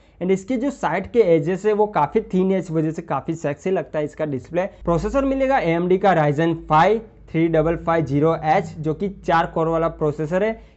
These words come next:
And इसकी जो बेस क्लॉक स्पीड है वो टू पॉइंट वन है, जिसको आप टर्बो बूस्ट के जरिए थ्री पॉइंट सेवन गीगाहर्ट्ज तक ले जा सकते हो। इसके अंदर आपको छः एमबी कैश मिल जाएगा।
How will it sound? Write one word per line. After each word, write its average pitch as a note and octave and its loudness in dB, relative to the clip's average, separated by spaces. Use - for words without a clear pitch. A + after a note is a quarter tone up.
And D#3 2
इसकी D#3 0
जो G#3+ 4
बेस D#3+ 2
क्लॉक E3 0
स्पीड E3+ -2
है F#3 2
वो E3 -2
टू E3 0
पॉइंट E3+ 0
वन F3+ 2
है, G#3+ 2
जिसको D#3+ -4
आप F3+ 2
टर्बो D#3 2
बूस्ट E3 0
के E3+ 2
जरिए D3+ 2
थ्री D3+ -2
पॉइंट E3 -2
सेवन F#3 0
गीगाहर्ट्ज D#3+ 2
तक D#3+ -4
ले D3 2
जा F3+ 0
सकते F#3 -4
हो। G#3 4
इसके G3+ -2
अंदर G#3+ -2
आपको F#3+ 0
छः F#3 -2
एमबी D3+ 2
कैश D#3+ 0
मिल G3+ 0
जाएगा। G#3 0